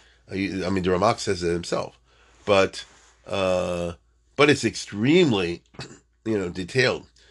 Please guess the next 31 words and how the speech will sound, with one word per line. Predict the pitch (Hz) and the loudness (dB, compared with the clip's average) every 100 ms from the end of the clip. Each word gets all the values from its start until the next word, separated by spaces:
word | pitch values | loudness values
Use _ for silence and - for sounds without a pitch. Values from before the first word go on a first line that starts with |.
| _ _ | _ _
So, | - 127 110 | -4 0 0
for | 113 | 0
example, | 107 127 107 85 - _ _ | 0 0 0 -4 -8 _ _
the | 92 | -10
first, | 87 156 135 | -2 -2 0
that | - 101 | -2 -2
is, | 104 104 117 127 120 120 | -2 -4 -2 -2 -4 -4
so | 135 117 - - - | -2 -4 -6 -16 -4
if | 117 117 | -4 0
there | 131 | 0
are | 123 | 2
seven | 196 185 | 2 4
Heichals. | 165 175 104 90 | 2 0 -2 -4
The | |
first | 92 139 117 | -2 0 0
one's | 101 87 - - _ 90 | -4 -6 -16 -20 _ 0
Livna | 107 101 | 2 2
Sasapir, | 92 104 - 190 - 151 | -4 -6 0 2 2 0
and | 104 | -2
the | |
second | 92 123 107 | -2 -4 -2
one | 104 104 - - - | -4 -4 -8 -18 -12
is | 107 101 | -8 0
Etzem | 120 123 104 | 0 0 -2
Hashemayim | 98 127 156 160 | -2 -2 0 2
he | 143 | 2
has, | 139 123 101 | 2 0 -6
the | 95 | -6
third | 92 113 | -4 -4
one's | 98 90 - - - - | -4 -8 -12 -20 -20 -4
Heichal, | 110 104 95 87 | -2 0 0 0